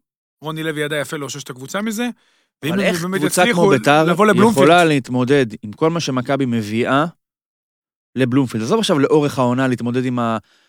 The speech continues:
Speaker 2: ההרתעה שיש למכבי, עם העוצמות שיש למכבי, עם השליטה של מכבי על הליגה. עזוב את זה, במאבק ישיר מולן, בבלומפילד, מה ביתר, מה ביתר יכולה לתת? מה הקייס שלה נגד מכבי?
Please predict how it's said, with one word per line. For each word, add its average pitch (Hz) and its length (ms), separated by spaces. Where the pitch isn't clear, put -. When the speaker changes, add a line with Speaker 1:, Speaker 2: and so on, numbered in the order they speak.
Speaker 2:
ההרתעה 123 440
שיש 139 180
למכבי, 131 240
עם 120 100
העוצמות 127 460
שיש 143 180
למכבי, 123 420
עם 113 100
השליטה 135 420
של 196 120
מכבי 165 320
על 139 80
הליגה. 135 300
עזוב 190 220
את 175 80
זה, 120 100
במאבק 143 520
ישיר 190 300
מולן, 151 320
בבלומפילד, 135 680
מה 170 160
ביתר, 185 320
מה 156 240
ביתר 185 180
יכולה 165 260
לתת? 131 440
מה 175 140
הקייס 202 380
שלה 170 220
נגד 165 220
מכבי? 127 340